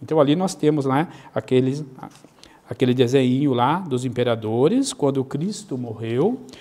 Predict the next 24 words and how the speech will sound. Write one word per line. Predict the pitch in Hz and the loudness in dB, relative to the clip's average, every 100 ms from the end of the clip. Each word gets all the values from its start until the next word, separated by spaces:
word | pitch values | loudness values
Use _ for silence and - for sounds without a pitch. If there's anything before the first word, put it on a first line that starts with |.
| - | -4
não, | 123 117 - | -2 -2 2
antes | 170 220 160 | 4 4 2
de | 143 | -6
Cristo, | 135 135 123 - - 240 240 - - _ | -2 0 0 -2 -2 -4 -4 -14 -20 _
né, | 117 151 208 - - - | 0 0 -2 -10 -10 0
o | 143 196 - - - _ _ - - - | 2 2 -6 -20 -20 _ _ -20 -2 8
Augusto | 156 143 196 247 - 226 | 8 8 -4 -10 -12 -14
César, | - 123 117 104 98 101 - _ _ | -12 -10 -8 -10 -12 -16 -18 _ _
que | - | -12
foi | - 139 | -4 -4
o | |
primeiro | 139 131 185 233 | -4 -6 -4 -6
imperador. | 240 185 147 113 101 104 - - - - | -4 -2 0 0 -4 -8 -12 -20 -20 0
Depois | 147 147 151 170 | 4 6 6 4
o | 202 | 2
Tibério | - 156 165 233 247 | -4 -4 -2 -2 -2
César, | - - 135 123 110 107 104 107 - _ | -6 -2 2 2 2 -2 -4 -6 -20 _
o | 135 | -8
segundo | - 131 165 208 | -2 0 0 0
imperador, | 196 160 151 120 120 147 190 - - | 0 2 2 2 4 2 2 -10 -18
quando | - 160 165 | -10 -8 -6
Jesus | 165 160 156 156 156 | -6 -8 -8 -6 -6
é | 156 | -8
morto, | 135 123 143 143 226 262 | -6 -6 -6 -8 -10 -10